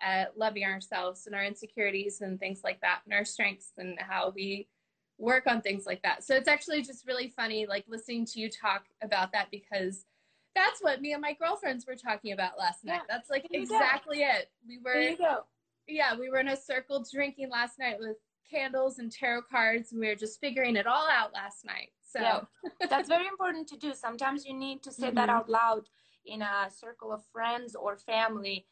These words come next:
Speaker 2: in order
Speaker 1: Mm-hmm.
Speaker 2: to actually start working on that, you know,
Speaker 1: Yeah.
Speaker 2: because, a-, again, it, I know when you say it out loud, sometimes people that listen to you, they're like, "This is such obvious things. These are
Speaker 1: Mm-hmm.
Speaker 2: obvious things. It's obvious." But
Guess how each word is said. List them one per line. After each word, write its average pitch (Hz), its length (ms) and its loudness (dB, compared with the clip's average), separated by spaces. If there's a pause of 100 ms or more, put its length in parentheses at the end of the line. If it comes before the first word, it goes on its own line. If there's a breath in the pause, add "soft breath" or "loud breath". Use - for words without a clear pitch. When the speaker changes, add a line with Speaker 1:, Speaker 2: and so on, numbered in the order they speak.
(160)
Speaker 2:
in 226 140 -4
order 226 200 6
Speaker 1:
Mm-hmm. 208 120 0
Speaker 2:
to 226 180 0
actually 240 640 0 (280)
start 233 800 0 (260)
working 233 480 -8
on 180 200 -8
that, 170 240 -6 (400)
you 226 100 -6
know, 233 180 2
Speaker 1:
Yeah. 214 120 2
Speaker 2:
because, 196 200 0 (140)
a-, 302 180 -6
again, 294 520 2
it, 190 180 -4 (440 soft breath)
I - 100 0
know 330 380 4
when 392 180 0
you 339 100 -4
say 320 260 -2
it 320 160 0
out 269 220 0
loud, 254 460 2 (840)
sometimes 294 520 -2
people 294 280 -6
that 240 200 0
listen 247 320 -8
to 262 120 -12
you, 240 180 -2
they're 226 200 4
like, 220 260 0
"This 440 160 -10
is 466 140 -8
such 320 300 -2
obvious 269 480 0 (100)
things. - 460 -12 (100)
These 302 180 -4
are 392 120 6
Speaker 1:
Mm-hmm. 220 100 2
Speaker 2:
obvious 262 340 0
things. 196 400 -10
It's 233 160 -10
obvious." 233 480 -2 (120)
But 320 480 4